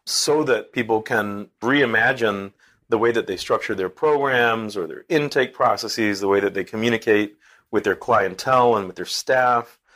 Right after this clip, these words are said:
So we run free workshops for people that are staff of nonprofits in the five boroughs about once every four to six weeks on topics like,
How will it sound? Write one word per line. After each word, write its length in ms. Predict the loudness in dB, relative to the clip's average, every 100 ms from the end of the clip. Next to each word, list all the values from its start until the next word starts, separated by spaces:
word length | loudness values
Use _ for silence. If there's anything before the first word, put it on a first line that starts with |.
| _ _
So 200 | -6 -2
we 140 | 0 0
run 580 | 0 0 0 -4 -8 -12
free 260 | _ -2 0
workshops 760 | 2 0 0 0 0 -2 -14 -18 _ _
for 260 | -8 0 0
people 320 | 0 0 2
that 100 | 2
are 240 | 2 2 -2
staff 480 | -10 -2 2 2 0
of 180 | -4 -4
nonprofits 540 | -4 -4 -2 -2 -4
in 80 | -6
the 60 | -2
five 260 | 0 0
boroughs 520 | 2 2 2 0 -6 -18 _ _ _
about 240 | -2 0 0
once 240 | 0 0
every 240 | 0 0 -2
four 300 | 0 0 0
to 60 |
six 280 | 0 -6 -4
weeks 400 | -4 -4 -10 -12 _ _ _ _
on 160 | -2 0
topics 540 | 2 2 2 -2 -2
like, 240 | 2 2